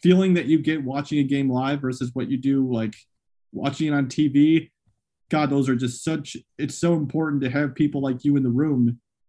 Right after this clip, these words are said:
to feel that, you know what I mean? And from what I've,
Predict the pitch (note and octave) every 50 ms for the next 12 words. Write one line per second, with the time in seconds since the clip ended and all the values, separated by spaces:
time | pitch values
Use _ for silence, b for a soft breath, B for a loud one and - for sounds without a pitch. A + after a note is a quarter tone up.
0 | _ - C#3+ B2 - - - F3 F#3 F3+ D3 C3 B2+ A2 G#2+ A2 - - - D3
1 | C#3+ C#3+ D3 D3 D3 D3 C#3+ C3+ C3+ C#3 C#3+ D3 D3 D3+ C#3 - D3 B2+ B2+ B2
2 | A#2+ A#2 A2+ - - _ _ B B B B _ _ A2+ - - _ _ - E3+
3 | D#3 D#3+ E3 D#3+ D#3+ F3 E3+ E3+ -